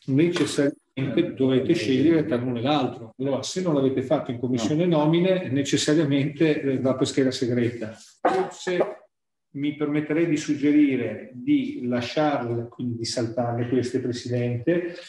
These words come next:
Speaker 1: e se trovaste la quadra nelle prossime sedute, alla fine della sessione di bilancio o quant'altro, potranno essere votate anche virtualmente e non, e non in presenza fisica.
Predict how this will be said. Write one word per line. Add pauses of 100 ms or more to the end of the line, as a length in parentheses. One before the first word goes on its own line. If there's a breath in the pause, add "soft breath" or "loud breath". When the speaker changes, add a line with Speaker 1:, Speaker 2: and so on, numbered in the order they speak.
(200 loud breath)
Speaker 1:
e
se
trovaste
la
quadra
nelle
prossime
sedute,
alla
fine
della
sessione
di
bilancio
o
quant'altro,
potranno
essere
votate
anche
virtualmente
e
non,
e
non (320)
in
presenza
fisica.